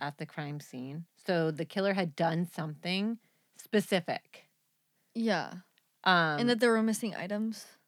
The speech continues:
Speaker 1: Yep, but something is missing from both of them. And also, um, I read somewhere that somebody described it like they were arranged like dolls.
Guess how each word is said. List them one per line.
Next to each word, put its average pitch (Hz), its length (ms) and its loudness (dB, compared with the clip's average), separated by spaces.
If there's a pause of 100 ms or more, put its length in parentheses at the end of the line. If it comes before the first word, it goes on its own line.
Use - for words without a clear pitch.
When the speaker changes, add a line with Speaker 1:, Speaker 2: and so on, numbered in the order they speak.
Speaker 1:
Yep, 175 320 0 (320)
but 170 160 -2
something 214 380 2
is 185 120 0
missing 165 320 -2
from 165 220 -6
both 143 300 -4
of 143 100 -6
them. 139 360 -6 (580)
And 202 580 4 (200)
also, 185 1080 6
um, 156 800 -4 (1300)
I 190 160 6
read 202 520 4
somewhere 208 600 0
that 185 200 -2
somebody 190 300 0
described 170 640 -4
it 214 340 0
like 165 460 -2
they 170 300 0
were 160 600 0 (300)
arranged 175 720 2
like 156 240 -2 (160)
dolls. - 640 -10